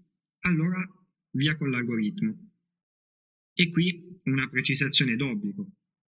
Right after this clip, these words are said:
L'intelligenza artificiale, lo dico ancora una volta, non è l'unica strada,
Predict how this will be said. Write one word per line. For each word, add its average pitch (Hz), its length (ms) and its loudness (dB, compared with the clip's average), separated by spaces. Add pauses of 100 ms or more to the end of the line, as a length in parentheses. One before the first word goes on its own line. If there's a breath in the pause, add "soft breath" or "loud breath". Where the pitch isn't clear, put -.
(180)
L'intelligenza 117 680 0
artificiale, 147 720 2
lo 120 120 0
dico 110 220 -4
ancora 120 260 -4
una 147 140 2
volta, 131 640 -4
non 131 240 0
è 147 100 4
l'unica 135 360 0
strada, 101 500 0